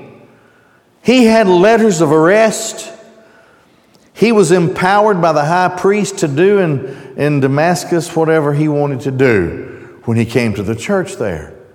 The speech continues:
You all know I was persecuting the church. I hated the church. I was a fanatic. I was a bigot.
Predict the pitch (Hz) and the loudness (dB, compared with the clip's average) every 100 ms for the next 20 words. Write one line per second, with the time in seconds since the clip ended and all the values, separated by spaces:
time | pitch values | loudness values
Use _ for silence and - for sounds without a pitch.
0 | _ _ _ _ _ _ _ _ _ _ | _ _ _ _ _ _ _ _ _ _
1 | _ _ _ _ 151 233 254 254 254 262 | _ _ _ _ 0 4 4 4 4 4
2 | 269 220 226 240 202 - 254 247 196 - | 4 4 4 2 0 0 0 0 -4 -4
3 | 233 196 180 - 240 240 202 180 233 277 | -2 0 0 2 2 2 2 4 4 4
4 | 247 175 - 151 - 170 180 165 165 180 | 2 0 0 0 2 0 0 2 0 0
5 | 202 247 254 165 - - - - - - | 0 2 2 0 -4 -12 -14 -18 -20 -20
6 | - - 170 202 170 160 147 143 151 269 | -18 -2 2 2 4 2 0 -4 0 2
7 | 196 156 - - | 2 0 -4 -8